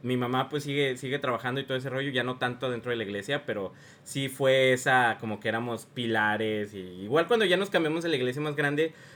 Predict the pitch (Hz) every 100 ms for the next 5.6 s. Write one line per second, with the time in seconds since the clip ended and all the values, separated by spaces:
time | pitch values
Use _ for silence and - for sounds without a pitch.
0 | - - 175 175 170 185 190 170 131 139
1 | 143 147 143 135 123 123 123 107 104 -
2 | 113 123 113 104 90 110 101 87 80 90
3 | 147 156 123 98 92 95 101 110 113 113
4 | - 131 208 247 240 226 208 165 165 170
5 | 175 175 185 160 127 110